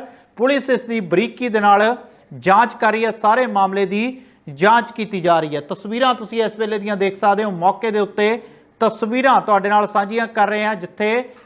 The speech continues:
ਬੁਰੇ ਤਰੀਕੇ ਦੇ ਨਾਲ ਦੋ ਤਰ੍ਹਾਂ ਦੀ ਆਪਸ ਵਿੱਚ ਲੜਾਈ ਹੋਈ ਹੈ, ਜਿਸ ਦੇ ਬਾਅਦ ਇੱਕ ਸਕੂਲ 'ਚ ਪੜ੍ਹਦਾ ਵਿਦਿਆਰਥੀ ਜ਼ਖਮੀ ਹੋ ਗਿਆ। ਉਸਦੇ ਪੱਟ ਦੇ ਉੱਤੇ ਰੌਂਦ ਵੱਜਦਾ ਹੈ ਤਾਂ ਬੁਰੇ ਤਰੀਕੇ ਦੇ ਨਾਲ ਉਹ ਜ਼ਖਮੀ ਹੁੰਦਾ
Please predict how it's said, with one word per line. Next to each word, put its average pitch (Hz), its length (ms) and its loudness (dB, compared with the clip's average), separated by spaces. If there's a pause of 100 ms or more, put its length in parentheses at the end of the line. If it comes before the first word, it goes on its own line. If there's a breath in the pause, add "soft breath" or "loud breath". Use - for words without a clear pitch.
(140)
ਬੁਰੇ 220 300 4
ਤਰੀਕੇ 233 440 -2
ਦੇ 208 100 -2
ਨਾਲ 208 400 4 (140)
ਦੋ 196 160 2
ਤਰ੍ਹਾਂ 220 280 2
ਦੀ 208 160 -6
ਆਪਸ 202 280 2
ਵਿੱਚ 208 200 -6
ਲੜਾਈ 190 260 0
ਹੋਈ 214 200 -6
ਹੈ, 208 60 -2
ਜਿਸ 165 160 -12
ਦੇ 208 120 -8
ਬਾਅਦ 190 280 2 (460 loud breath)
ਇੱਕ 208 260 0
ਸਕੂਲ 226 460 -4
'ਚ 254 100 -8
ਪੜ੍ਹਦਾ 214 380 2
ਵਿਦਿਆਰਥੀ 208 540 0
ਜ਼ਖਮੀ 180 420 -4
ਹੋ 208 100 -2
ਗਿਆ। 208 120 0
ਉਸਦੇ 208 420 -2 (340 loud breath)
ਪੱਟ 226 260 2
ਦੇ 240 140 4
ਉੱਤੇ 233 260 2
ਰੌਂਦ 202 400 2
ਵੱਜਦਾ 208 320 2
ਹੈ 208 80 4
ਤਾਂ 208 180 0
ਬੁਰੇ 196 240 -2
ਤਰੀਕੇ 202 340 -6
ਦੇ 196 60 -6
ਨਾਲ 196 120 4
ਉਹ 196 60 2
ਜ਼ਖਮੀ 175 360 -2
ਹੁੰਦਾ 202 320 2